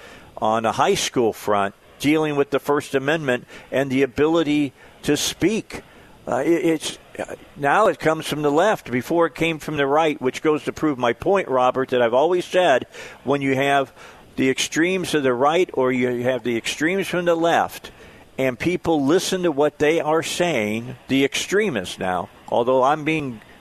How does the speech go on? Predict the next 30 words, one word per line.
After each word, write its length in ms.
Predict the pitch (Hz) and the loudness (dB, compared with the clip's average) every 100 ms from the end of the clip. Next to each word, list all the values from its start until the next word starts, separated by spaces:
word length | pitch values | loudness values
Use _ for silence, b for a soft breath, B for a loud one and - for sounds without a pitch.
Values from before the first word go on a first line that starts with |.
| - | -4
now 180 | 120 123 | 0 0
put 280 | - 151 143 | 0 0 0
into 220 | 135 123 | 0 2
the 100 | 120 | 2
area 320 | 123 120 110 | 2 2 0
of 80 | 101 | -2
extremism, 760 | - - 202 180 104 98 104 98 B B B | -6 -4 -2 0 0 -2 -4 -8 B B B
the 100 | 127 | 0
bottom 460 | 110 156 185 156 131 | 2 2 2 0 0
line 360 | 151 185 170 | 0 0 0
is 260 | 123 123 - | 2 0 -2
you 180 | 139 135 | -2 -2
get 260 | 135 156 - | 0 -2 0
totalitarianism, 1300 | 143 - 147 151 151 175 208 214 127 104 95 104 117 - B B | -2 0 2 2 0 0 0 0 0 0 0 -2 -4 -16 B B
and 280 | 143 143 107 _ b b b b b - - - - - | 0 0 -2 _ b b b b b -20 -16 -16 -14 -2
all 280 | 160 233 233 | 2 4 4
the 160 | 208 | 2
things 440 | 185 185 196 185 139 | 0 0 0 0 0
that 200 | 135 - | 0 2
Biden 600 | 151 165 175 156 151 135 B B B - - - - - - - | 2 2 2 0 -8 -10 B B B -20 -20 -20 -18 -18 -16 -4
and 420 | 131 135 131 131 | 0 2 2 0
the 160 | 120 123 | 0 2
Democrats 640 | 120 156 170 - 151 143 | 2 0 0 0 0 0
attacked 480 | 131 - 143 147 - | -4 -2 -2 -2 -4
Trump 400 | - - 214 - | -2 2 2 2
about, 500 | 165 127 117 127 123 | 0 4 4 2 0
they're 200 | 123 214 | 0 2
doing 520 | 185 262 294 240 151 | 4 4 6 4 0
right 320 | 117 98 101 98 | 0 0 0 -2
now. 380 | 107 85 55 | -2 -2 -4